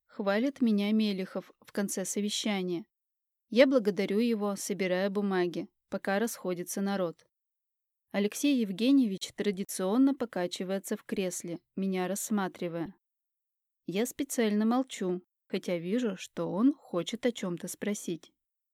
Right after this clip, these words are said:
«Все нормально у тебя?» — задает Мелехов вопрос.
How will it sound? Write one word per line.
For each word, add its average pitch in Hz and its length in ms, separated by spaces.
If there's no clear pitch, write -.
«Все 190 420
нормально 185 640
у 190 60
тебя?» — 175 380
задает 175 600
Мелехов 180 500
вопрос. 180 640